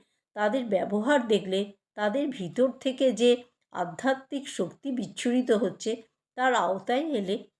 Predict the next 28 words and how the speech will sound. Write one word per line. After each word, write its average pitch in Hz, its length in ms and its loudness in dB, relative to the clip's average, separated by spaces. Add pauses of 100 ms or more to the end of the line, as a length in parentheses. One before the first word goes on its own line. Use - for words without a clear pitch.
(180)
ক্রমশ 269 400 2 (180)
ভগবানের 202 580 2
প্রতি 202 280 0 (420)
আকর্ষণ 190 600 0 (140)
বাড়ে। 165 300 2 (600)
যে 214 240 0
ভাবটি 240 460 0
ভগবানের 220 640 4
নাম 185 300 4
করে 220 280 6 (260)
এবং 214 240 -2
সাধুসঙ্গের 247 800 4
দ্বারা 240 260 4
অর্জন 185 480 -2
করলাম, 220 380 4 (480)
তাকে 214 300 0
যেন 311 180 2 (140)
হারিয়ে 196 460 0
না 262 140 2
ফেলি। 170 360 -6 (460)
এজন্য 247 400 0 (140)
মাঝে 190 340 -2
মাঝে 240 340 2 (240)
নির্জনে 220 560 2
বাস 190 360 -2
করে 233 260 -4 (440)
চিন্তা 277 380 2
করতে 247 380 -2